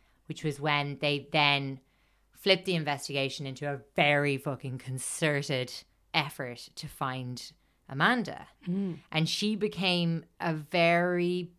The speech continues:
Speaker 1: kind of well-known sort of face of abducted women. Like, um, her story would have been included on America's Most Wanted and, um,
Speaker 2: Do
Speaker 1: the
Speaker 2: we
Speaker 1: Oprah
Speaker 2: know
Speaker 1: Winfrey Show,
Speaker 2: sort of
Speaker 1: Montel Williams.
Speaker 2: what surrounded her? Di-,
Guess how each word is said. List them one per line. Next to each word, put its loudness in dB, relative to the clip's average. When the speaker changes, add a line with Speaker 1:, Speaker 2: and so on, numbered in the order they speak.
Speaker 1:
kind 0
of -4
well-known 0
sort -4
of -6
face -2
of -4
abducted -4
women. 0
Like, 2
um, 0
her -2
story 2
would 0
have -2
been -2
included -2
on -4
America's -4
Most -6
Wanted 0
and, 0
um, -4
Speaker 2:
Do -4
Speaker 1:
the 6
Speaker 2:
we 10
Speaker 1:
Oprah 8
Speaker 2:
know 8
Speaker 1:
Winfrey 6
Show, 6
Speaker 2:
sort 6
of 0
Speaker 1:
Montel 2
Williams. 2
Speaker 2:
what 2
surrounded 2
her? 0
Di-, -8